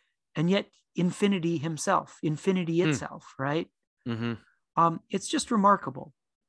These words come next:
Speaker 1: And, uh, and so Mary is given this honor, and, um, Jesus always honored her.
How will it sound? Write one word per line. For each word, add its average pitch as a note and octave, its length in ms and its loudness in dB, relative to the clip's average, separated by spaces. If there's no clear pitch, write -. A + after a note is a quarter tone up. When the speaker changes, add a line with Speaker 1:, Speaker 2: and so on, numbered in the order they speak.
Speaker 1:
And, D#3+ 300 2
uh, C#3+ 240 2
and D#3 180 -2
so D#3 380 0
Mary F#3+ 480 4
is E3 120 2
given F3 280 0
this D#3 160 -4
honor, - 380 -6
and, C3+ 320 -2
um, B2+ 340 -4
Jesus D#3+ 380 -2
always D#3 320 2
honored C3+ 320 0
her. A#3+ 320 2